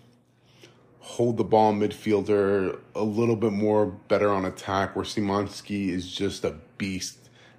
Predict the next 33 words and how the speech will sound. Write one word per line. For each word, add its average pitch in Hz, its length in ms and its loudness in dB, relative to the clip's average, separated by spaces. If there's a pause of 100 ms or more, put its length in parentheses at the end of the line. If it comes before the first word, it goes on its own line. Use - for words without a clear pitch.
at 92 140 -2
holding 95 360 -2
that 76 180 -2
defensive 87 640 -6
midfield 87 840 -4
spot. - 500 0 (500)
Um, 85 600 -2 (1000)
and 117 140 2
we 117 80 6
saw 113 220 4
how 104 160 4
bad 92 320 2
that 90 100 6
was 90 220 0
missing 98 360 0
from 92 240 0
Ike, 92 320 0
uh, 92 240 2 (280)
the 110 120 4
other 95 200 2
day, 92 340 4
where 85 180 0
you 90 180 0
didn't 92 200 0
have 98 180 0
a 98 80 4
player 95 300 2
like 90 240 0
that. 90 320 0
It 92 220 -4
felt - 340 2
like, 92 280 0 (640)
uh, 60 280 -2